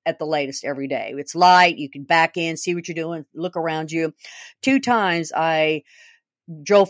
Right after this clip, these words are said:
I kept thinking, "Let me drive thirty more minutes." You know, "I'll drive thirty more minutes." And I ended up in two places that were a little sketchy, you know, whatever. It was perfectly fine. But,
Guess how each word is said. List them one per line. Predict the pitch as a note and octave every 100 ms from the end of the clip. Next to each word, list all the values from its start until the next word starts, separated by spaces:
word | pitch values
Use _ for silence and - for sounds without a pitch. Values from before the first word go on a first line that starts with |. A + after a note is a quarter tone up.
| - -
I |
kept | F3+ A#3 -
thinking, | G#3 E3+
"Let | E3+
me | G#3
drive | A3+ F3+
thirty | G3+ G3
more | G3 F#3
minutes." | E3+ C3+ -
You | D#3 D3+
know, | C3+
"I'll | D#3
drive | F3 D#3+
thirty | F#3 F3+
more | F3+ F3+
minutes." | D#3+ C#3 C3+
And | D#3+
I | E3
ended | E3+ F#3+ F#3+ F3+
up | E3 E3
in | D3+ -
two | G#3+
places | G3+ F#3+ E3+ E3 - E3 -
that | G#3 G#3 - _ _
were | C5
a | D5+ D5+ _ _ _ - C#5
little | C5 C5
sketchy, | - F#4+ G4 - F#4 G#4 A4+ _
you | B4 G#4+
know, | F4+ G4 G#4
whatever. | - D#4 E4 F#4 -
It |
was | A#3 -
perfectly | F#3+ F#3 G3+ B3+ C4+
fine. | G#3 F#3 F3+ F3 F3 F3+ - - - _ -
But, | A3+ A3+ A3+